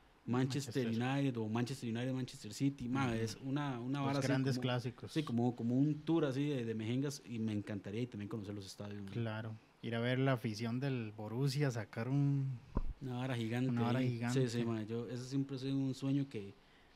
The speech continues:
Speaker 1: ma, que me gustaría tener. Pude ver una vez, de hecho, ma, tuve la suerte, y gracias a Dios, ma, de ver un Barcelona-Villarreal.
Speaker 2: Ujú.
Speaker 1: Ma, que cayó el gol que hace Neymar, que le cae la bola y le tira un sombrero, ma,
Speaker 2: Uf,
Speaker 1: se da media vuelta y le
Speaker 2: ajá.
Speaker 1: pega, ma, así en la pura frente.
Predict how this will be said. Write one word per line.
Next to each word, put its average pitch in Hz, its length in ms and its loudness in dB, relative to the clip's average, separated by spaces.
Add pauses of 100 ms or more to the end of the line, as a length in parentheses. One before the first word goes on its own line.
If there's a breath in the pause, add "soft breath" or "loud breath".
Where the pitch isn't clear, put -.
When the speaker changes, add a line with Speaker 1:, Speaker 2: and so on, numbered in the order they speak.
Speaker 1:
ma, 147 260 2
que 123 100 -4
me 117 80 0
gustaría 117 460 -2
tener. 135 340 0
Pude 147 400 2
ver 156 280 4
una 156 180 4
vez, 160 400 0
de 120 160 2
hecho, 139 220 -2
ma, 160 180 0
tuve 156 140 -2
la 160 100 -2
suerte, 156 380 -2
y 123 420 -6
gracias 131 220 -2
a 139 40 0
Dios, 135 240 2
ma, 151 140 0
de 113 60 -2
ver 113 180 -2
un 135 400 0 (540 soft breath)
Barcelona-Villarreal. 117 1900 0 (120)
Speaker 2:
Ujú. 120 340 -2 (260)
Speaker 1:
Ma, 139 240 2
que 113 540 -6 (380)
cayó 117 320 0
el 135 140 2
gol 170 480 -2
que 139 140 -2
hace 147 260 -2
Neymar, 170 560 2
que 104 500 -6
le 113 140 -8
cae 151 220 -4
la 165 80 0
bola 175 340 2
y - 40 -2
le 113 100 -4
tira 139 180 -4
un 160 80 -2
sombrero, 160 300 -4
ma, 175 180 4
Speaker 2:
Uf, 165 60 8
Speaker 1:
se 147 60 6
da 143 60 2
media 160 140 2
vuelta 170 180 -4
y 165 40 -4
le 151 60 2
Speaker 2:
ajá. 117 80 0
Speaker 1:
pega, 156 280 2
ma, 139 200 -2
así 127 160 -6
en 143 160 -2
la 107 60 -10
pura 139 340 -4
frente. 143 540 -4